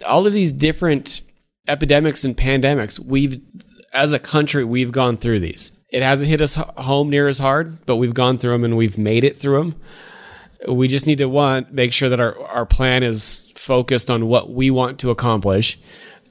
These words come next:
and two, we get our facts and data from trusted, reliable sources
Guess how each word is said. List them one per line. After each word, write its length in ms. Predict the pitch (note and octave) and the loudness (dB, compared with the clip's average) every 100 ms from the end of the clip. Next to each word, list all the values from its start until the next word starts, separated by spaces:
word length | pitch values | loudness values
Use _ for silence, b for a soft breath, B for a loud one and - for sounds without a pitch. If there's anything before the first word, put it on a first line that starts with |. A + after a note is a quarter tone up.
| _ - | _ -4
and 220 | B2 A2 | -2 -2
two, 680 | - D3 C3 A#2 A2+ - - - C3 B2+ | 0 2 2 0 -4 -10 -20 -20 -18 -8
we 200 | C3+ B2 | -4 0
get 180 | B2+ A#2 | 2 2
our 100 | A2+ | 0
facts 380 | A#2+ A#2 A#2 | 0 0 0
and 120 | B2+ A#2 | -4 0
data 280 | A2+ A#2 | 2 2
from 200 | A2+ A2+ | 0 -4
trusted, 640 | G2+ A#2+ A2+ - A2+ A2 - | -2 2 2 0 -6 -8 -4
reliable 420 | A2+ G#2+ A2 A2 | 0 2 0 -2
sources 680 | - A2 A2 B2+ C#3+ - | 0 0 2 0 0 -2